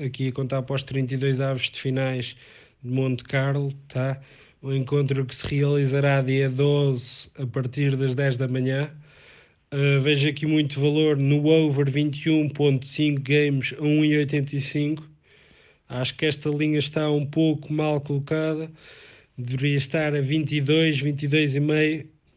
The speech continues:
já a puxar um bocadinho. É um jogo aqui com tendência para over, tá? Se calhar três sets, um tie break, p-, por isso esta entrada. Eh, o Rosevari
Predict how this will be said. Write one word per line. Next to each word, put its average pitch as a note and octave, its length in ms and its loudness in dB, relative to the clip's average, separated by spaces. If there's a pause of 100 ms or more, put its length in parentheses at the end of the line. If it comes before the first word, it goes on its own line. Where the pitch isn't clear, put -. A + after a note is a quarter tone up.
(180)
já D3 300 0
a C#3+ 60 -2
puxar D3+ 260 -2
um D3 60 0
bocadinho. D3 480 -2 (680)
É E3 100 0
um D#3+ 120 2
jogo E3 260 0
aqui C#3+ 140 -4
com D#3 240 -2
tendência D#3 500 0
para C#3+ 160 -2
over, D3 400 2
tá? C#3 340 -4 (460)
Se - 100 -16
calhar D#3 360 -2
três D3+ 280 0
sets, - 540 0 (540)
um C#3 120 -2
tie D3 280 0
break, D#3 400 0 (280)
p-, - 140 -10 (180)
por C#3+ 160 0
isso D3+ 360 -2 (1300)
esta D3 320 -2
entrada. B2+ 640 -2
Eh, D#3 540 2
o - 20 0
Rosevari D#3+ 840 0